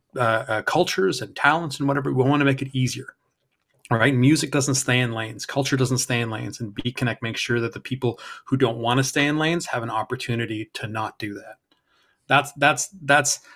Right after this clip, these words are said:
that's kinda how I feel about everything that we do. You know,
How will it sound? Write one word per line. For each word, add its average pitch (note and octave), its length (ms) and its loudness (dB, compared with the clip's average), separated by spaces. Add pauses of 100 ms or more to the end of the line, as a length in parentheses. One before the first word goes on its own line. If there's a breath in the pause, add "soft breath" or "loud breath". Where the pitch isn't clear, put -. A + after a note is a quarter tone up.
(160 soft breath)
that's C#3 220 4
kinda F3+ 320 4
how D#3 140 2
I C3 100 4
feel C#3+ 280 0
about A#2+ 300 -2
everything C3 460 2
that A#2+ 100 -6
we A#2 140 -8
do. A#2 260 -2
You G#2+ 160 -8
know, B2 280 -2